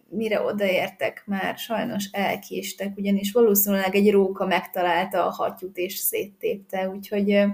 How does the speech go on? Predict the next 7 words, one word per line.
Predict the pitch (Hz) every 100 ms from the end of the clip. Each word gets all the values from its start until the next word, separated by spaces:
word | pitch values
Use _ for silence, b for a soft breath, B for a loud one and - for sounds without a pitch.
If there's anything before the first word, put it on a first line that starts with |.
| - B B B
a | _
természet | 240 208 196 202 202
mondhatni | 185 180 202 202 175
elintézte | 180 180 196 170 196 - 185
ezt | 180 202 -
a | 185 202 196 -
problémát. | 190 196 196 196 196 202